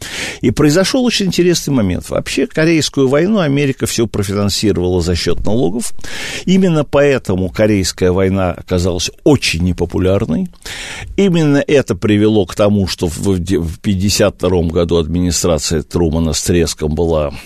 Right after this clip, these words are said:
так сказать, вынесена из Белого дома. И как бы возникла вот эта вот идея, что использовать налоги для,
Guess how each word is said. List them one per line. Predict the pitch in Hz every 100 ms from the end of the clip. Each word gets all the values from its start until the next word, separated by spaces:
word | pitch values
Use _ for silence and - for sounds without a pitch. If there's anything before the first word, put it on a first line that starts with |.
| -
так | -
сказать, | - - 64 -
вынесена | 82 101 92 85 - 82
из | 95 87
Белого | 80 92 80 80
дома. | 87 151 196 226 - - - - - - - - -
И | 147
как | 135 - 233
бы | 208
возникла | 185 190 170 254 202 180
вот | 180 180
эта | 185 170 165
вот | 143 151 156
идея, | 139 139 175 151 135
что | - 139
использовать | 135 - - 175 147 135 131 127 110
налоги | 123 139 143 156 117 78 - -
для, | - 90 110 139 113 73 -